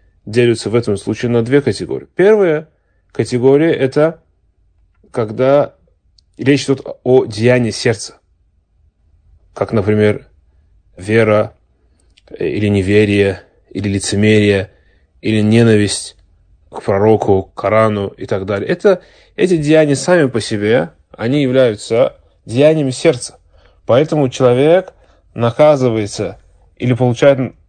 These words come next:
награду за мысли. И здесь нужно отметить, что речь идет о каких мыслях? Не просто о наущении шайтана, сатаны, какие-то мысли,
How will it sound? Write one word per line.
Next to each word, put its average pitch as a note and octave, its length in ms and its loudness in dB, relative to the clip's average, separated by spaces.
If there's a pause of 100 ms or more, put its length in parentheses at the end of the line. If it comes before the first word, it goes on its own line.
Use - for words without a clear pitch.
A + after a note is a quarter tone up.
(200)
награду C#3+ 680 0 (460)
за C3+ 520 2
мысли. D#3 420 -4 (760)
И A#2+ 100 -4
здесь D#3+ 340 2
нужно C3+ 220 2
отметить, A2+ 380 -4
что - 140 -8
речь C3 200 0
идет C3 200 -2
о A#2 60 -4
каких C#3+ 280 0
мыслях? A#2 320 0
Не B2 80 2
просто G3+ 400 0
о A#2+ 60 2
наущении A2 540 0
шайтана, G2 640 -2 (240)
сатаны, G#2 560 0
какие-то G#2 640 -4 (360)
мысли, A2+ 500 -2